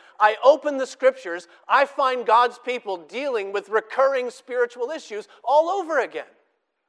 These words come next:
I see it all through the pages of Scripture, struggling through unfinished business in their souls. In this case here, at the end of Numbers, it is the recurring question of,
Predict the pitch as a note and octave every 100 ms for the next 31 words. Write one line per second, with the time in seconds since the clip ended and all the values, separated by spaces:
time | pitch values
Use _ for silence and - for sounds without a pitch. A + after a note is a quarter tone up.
0 | _ _ _ _ _ _ _ C#4+ C#4 E4
1 | E4+ D#4+ F#4 - - A#3 - G3+ F3 D#3
2 | D3 D#3 C#3+ - F3+ - C#3+ - - -
3 | - C4 D#4 D4 C4 G3+ F3+ A3+ - A#3+
4 | D4 D#4 - C#4 C#4 - E3+ A3+ B3+ A#3
5 | A#3 - A3+ A#3 G#3 G#3 G3 G#3 F#3 D3
6 | C3+ - - _ _ _ _ _ _ _
7 | _ _ _ _ _ _ _ _ _ _
8 | _ _ _ _ - A#3 B3 E4+ - B3+
9 | A3 F#3 B3 D4+ A#3 - G#3 C4+ C#4+ A#3+
10 | G#3 A#3 A#3+ F#3+ E3+ A3 A3 A3+ G#3+ -
11 | C#4 D4 C#4 - B3+ - B3+ A3 G#3